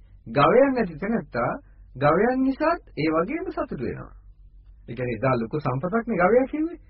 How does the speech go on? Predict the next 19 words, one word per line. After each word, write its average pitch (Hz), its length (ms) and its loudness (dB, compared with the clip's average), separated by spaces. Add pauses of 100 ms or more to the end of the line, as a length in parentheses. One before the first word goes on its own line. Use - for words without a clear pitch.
(360)
ඒ 127 140 -6
නිසා 101 300 -8 (720)
උපදීහි 226 600 2
නරස්ස 254 400 2
නන්දන. 269 500 0 (500)
මේ 143 140 -2
උපදීහි 220 600 -2
කියන්නේ 226 300 0
මේ 180 140 0
කාම 190 400 0
වස්තුන්, 220 580 0 (1000)
ඇස් 147 240 -2
කන් 180 280 4
නාස 180 300 2
ආදී 190 320 2
ඉඳුරන් 185 340 0
පිනවන 180 360 -2
තියෙන 202 280 -6
කාම 185 320 4